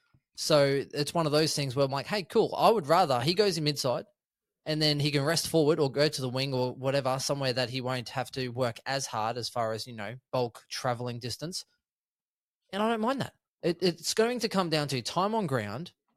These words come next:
right? And then how much of that midfield pie they get. Because if the midfield time drops heaps and they're not doing much outside except for just standing on some grass, then it's going to hurt.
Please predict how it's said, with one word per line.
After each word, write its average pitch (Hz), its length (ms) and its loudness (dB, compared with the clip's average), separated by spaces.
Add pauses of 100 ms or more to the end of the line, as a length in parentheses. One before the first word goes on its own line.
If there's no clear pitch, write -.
(280)
right? 123 360 -2
And 143 160 -2
then 135 100 0
how 143 280 2
much 175 220 -2
of 139 80 -4
that 135 160 0
midfield 131 380 0
pie 123 280 0
they 113 140 -2
get. 101 220 -6
Because 131 260 -2
if 143 120 0
the 143 80 0
midfield 190 440 0
time 151 260 0
drops - 280 -2
heaps - 440 -4
and 135 160 -4
they're 139 80 2
not 147 220 -2
doing 139 300 0
much 120 300 -4 (100)
outside 123 400 0
except 117 220 -6
for 120 60 -8
just 120 280 -6 (280)
standing 135 400 0
on 120 100 -2
some 120 160 -8
grass, 107 380 2
then 139 140 -4
it's 127 100 -6
going 170 200 -2
to 117 60 -4
hurt. - 360 -4